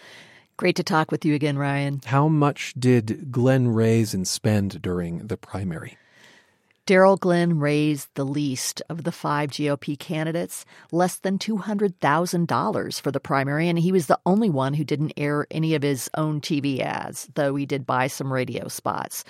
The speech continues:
Speaker 1: He spent just over one thousand, hundred, one hundred thousand dollars total on his campaign through June eighth. You know, beyond that, though, he did get a big boost from these conservative political action committees Jennifer Duffy mentioned,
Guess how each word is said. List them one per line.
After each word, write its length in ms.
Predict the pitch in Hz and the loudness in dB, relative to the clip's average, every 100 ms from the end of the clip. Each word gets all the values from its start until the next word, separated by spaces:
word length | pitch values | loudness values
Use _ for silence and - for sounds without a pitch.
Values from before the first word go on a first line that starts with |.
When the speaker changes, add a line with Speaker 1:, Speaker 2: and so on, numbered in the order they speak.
| - - - | -18 -20 -6
Speaker 1:
He 160 | - 190 | 0 2
spent 560 | - - 208 190 170 - | 2 4 4 6 2 -2
just 400 | 170 170 - - _ - - | 0 2 0 -6 _ -10 0
over 300 | 180 156 165 | 2 4 2
one 300 | 139 160 170 | 2 0 2
thousand, 680 | 165 151 160 151 151 147 135 - | 4 4 4 2 -2 -2 -6 -10
hundred, 300 | - 185 160 - | 0 2 2 0
one 180 | 165 170 | 0 0
hundred 300 | 165 170 - | 2 0 2
thousand 300 | 151 147 147 | 2 2 0
dollars 400 | 143 143 135 - | 2 2 2 -2
total 340 | 240 254 160 | -2 0 2
on 140 | 139 131 | 0 -2
his 160 | 127 | -4
campaign 480 | - 147 156 151 147 | -4 -6 -4 -4 -2
through 160 | 156 139 | -4 -4
June 240 | 143 135 | -4 -4
eighth. 340 | - 90 - - - - - - | -4 -8 -10 -20 -20 -20 -20 -8
You 60 | 180 | 2
know, 80 | 185 | 2
beyond 400 | 214 233 254 233 | 4 2 4 4
that, 260 | 143 120 | 4 2
though, 200 | - 123 | 0 -2
he 200 | 135 - | -2 -4
did 300 | 175 254 262 - | -2 -2 0 2
get 200 | 151 170 | 2 2
a 40 | |
big 280 | 151 147 - | 0 -2 0
boost 320 | 262 220 - | 2 2 0
from 140 | 156 147 | -2 0
these 200 | 143 - | -2 -2
conservative 640 | 151 151 165 151 170 160 | -4 -2 0 2 2 0
political 420 | - 147 147 131 | -2 -2 -2 0
action 320 | 123 131 - 135 | 0 0 -2 -6
committees 380 | 127 - 131 | -4 -4 -4
Jennifer 380 | - 131 135 131 | -4 -4 -2 -2
Duffy 340 | 135 139 - - | -2 -2 -2 -6
mentioned, 460 | - - 143 160 | -6 -6 -4 -4